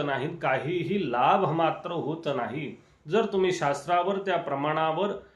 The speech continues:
शंका धरून राहिलात तर फल निष्पन्न होत नाही. जे होतंय त्यातही न्यूनता, अल्पता येते राहते. आणि मग आपण म्हणतो एवढं कर्म केलं पण त्याही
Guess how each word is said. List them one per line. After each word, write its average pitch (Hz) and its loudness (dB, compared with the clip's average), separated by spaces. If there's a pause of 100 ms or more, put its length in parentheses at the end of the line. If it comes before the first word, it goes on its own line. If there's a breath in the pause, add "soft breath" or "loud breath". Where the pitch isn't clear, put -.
(280 loud breath)
शंका 165 4
धरून 156 0
राहिलात 156 2 (180)
तर 196 -2
फल 160 -2
निष्पन्न 160 -4
होत 160 2 (120)
नाही. 147 -2
जे 151 -4 (120)
होतंय 151 0 (400 loud breath)
त्यातही 139 0
न्यूनता, 131 -4
अल्पता 131 -4
येते 120 -8
राहते. 110 -6 (640 soft breath)
आणि 131 -4
मग 175 2
आपण 147 2
म्हणतो 135 -4
एवढं 131 0
कर्म 147 0
केलं 147 -2
पण 135 -6
त्याही 135 -4